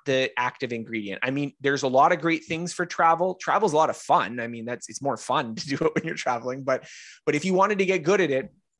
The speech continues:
that's the most important ingredient. And so even for people who, like, they don't have access to native speakers,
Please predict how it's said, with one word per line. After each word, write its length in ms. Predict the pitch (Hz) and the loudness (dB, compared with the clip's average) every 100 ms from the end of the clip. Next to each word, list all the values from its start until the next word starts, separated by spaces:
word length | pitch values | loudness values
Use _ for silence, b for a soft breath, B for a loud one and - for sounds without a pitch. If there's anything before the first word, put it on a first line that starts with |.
| _ _ - - | _ _ -16 -6
that's 260 | 151 151 | -4 -4
the 60 | 165 | -2
most 220 | 160 151 | 0 0
important 340 | 147 160 143 131 | 0 2 0 0
ingredient. 420 | 123 139 127 - B B | -2 -2 -2 -4 B B
And 100 | 160 | 0
so 100 | 190 | 0
even 280 | 202 220 247 | 0 0 0
for 140 | 220 | 0
people 400 | - 190 185 185 | 0 -4 0 0
who, 220 | 147 156 143 | 2 2 4
like, 240 | 131 127 | 2 0
they 100 | 139 | -2
don't 220 | 143 165 | 0 2
have 160 | 151 139 | 2 2
access 400 | 131 131 - 127 | 0 -4 -6 -10
to 80 | 131 | -6
native 320 | 123 120 110 | -4 -4 -4
speakers, 800 | - - 240 - 117 107 113 | -4 -2 -6 -4 -4 -4 -6